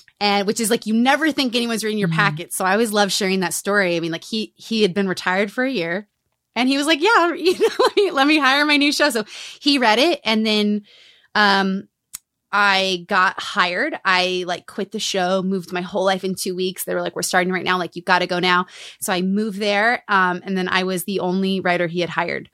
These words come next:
Speaker 1: And so then all the writers came on later, but I had this, like, really great month of, like, brainstorming the show and, like, learning with Jon. And, um, he gave me my very first break.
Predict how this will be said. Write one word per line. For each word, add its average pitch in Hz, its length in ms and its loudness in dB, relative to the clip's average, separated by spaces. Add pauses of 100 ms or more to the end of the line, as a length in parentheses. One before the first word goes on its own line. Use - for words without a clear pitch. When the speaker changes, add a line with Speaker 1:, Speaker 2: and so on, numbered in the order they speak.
(520)
Speaker 1:
And 190 280 2
so 180 800 2
then 202 420 6
all 196 180 6
the 202 80 4
writers 185 340 2
came 190 220 0
on 170 300 0
later, 180 600 -2
but 185 140 0
I 190 80 0
had 190 200 0
this, 185 120 -4
like, 185 160 -4
really 208 240 0
great 190 300 -2
month 175 420 0
of, 196 140 0
like, 170 240 -6
brainstorming 180 680 0
the 170 100 -2
show 175 420 4
and, 165 100 0
like, 156 140 -6
learning 175 260 2
with 165 160 -6
Jon. 175 500 2
And, 160 560 -2 (140)
um, 160 560 -2
he - 180 -8
gave 175 200 -2
me 175 80 0
my 160 220 0
very 160 260 -2
first 139 260 -6
break. - 320 -8